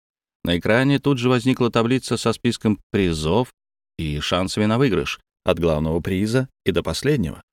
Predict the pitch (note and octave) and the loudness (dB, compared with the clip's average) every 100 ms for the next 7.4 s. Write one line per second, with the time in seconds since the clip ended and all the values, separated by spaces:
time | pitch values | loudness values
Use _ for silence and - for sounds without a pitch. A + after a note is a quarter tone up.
0 | _ _ A2 A#2+ C3 D#3 D#3+ D#3 - D#3 | _ _ 2 4 4 2 0 -2 0 -2
1 | D3 C#3 C3+ C3 - A2+ - G2+ F#2+ G#2 | 0 2 2 2 -2 -2 0 0 2 2
2 | G2 F#2 F2 G#2 B2 G#2 F2 F2 E2+ F2 | 2 2 2 2 2 2 0 0 0 -2
3 | E2 E2 D#2 F2+ F#2+ G#2 G2+ G#2 F#2+ - | -6 -6 -4 -2 0 2 0 -2 -6 -4
4 | G2+ F#2+ - F#2+ - F#2 F2 D#2 D#2 - | -2 -2 -2 -4 -2 -2 0 -2 -6 -10
5 | _ F#2+ E2+ - D#2+ - - - _ _ | _ -2 -2 -4 -8 -10 -16 -20 _ _
6 | _ _ _ _ _ _ _ _ _ - | _ _ _ _ _ _ _ _ _ -4
7 | C3+ D3+ C3+ D3+ | 0 2 4 4